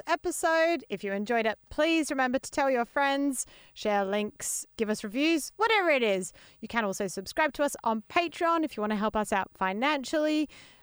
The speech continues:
And if you have any problems or solutions, you can log them at a problem squared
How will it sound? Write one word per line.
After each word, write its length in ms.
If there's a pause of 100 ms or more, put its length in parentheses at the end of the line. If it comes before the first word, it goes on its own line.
(180)
And 160
if 100
you 160
have 160
any 140
problems 580 (100)
or 220
solutions, 920 (120)
you 180
can 220
log 220
them 240 (180)
at 240 (240)
a 60
problem 340
squared 460